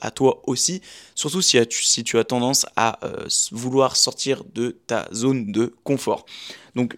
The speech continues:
ce qu'on peut dire, en fait, par rapport à cette question, C'est vrai que moi, parfois, je me pose la question, tu sais, euh, tu vas commencer quelque chose,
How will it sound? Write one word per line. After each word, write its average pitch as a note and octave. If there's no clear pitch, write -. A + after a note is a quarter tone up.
ce -
qu'on E3+
peut D#3
dire, D3
en C3+
fait, -
par A2
rapport B2
à D2+
cette -
question, D3+
C'est -
vrai C#3
que C#3
moi, B2
parfois, C#3+
je -
me G#2+
pose B2+
la A#2
question, A2
tu -
sais, C#3
euh, C2+
tu -
vas A2
commencer C3
quelque A2+
chose, C3+